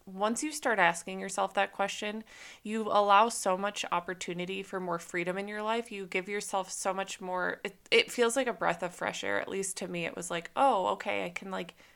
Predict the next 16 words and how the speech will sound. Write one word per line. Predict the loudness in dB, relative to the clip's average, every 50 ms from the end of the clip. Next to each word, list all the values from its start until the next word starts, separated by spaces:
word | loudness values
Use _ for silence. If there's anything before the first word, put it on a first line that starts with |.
| _ -10
I | -6
can | -4 -2 -2 -2
do | -2 -4 -6
things | -4 -6 -6 -6 -6 -6 -6 -8 -10 -12 _ -10 _
in | -6 -4 0
my | 0 2 2
own | 4 2 2 0 -2
way, | -2 -2 -2 -4 -6 -10 _
in | -4 -2 0
a |
way | 2 2 2
that | 2 2 0 -2
feels | -2 -2 -2 0 -2 -4
good." | -2 0 2 2 2 0 -2 -4 -10 _ -20 -20 -20 -20 -20 -20 _ _ _
And | 8 8
it, | 8 8 6 -2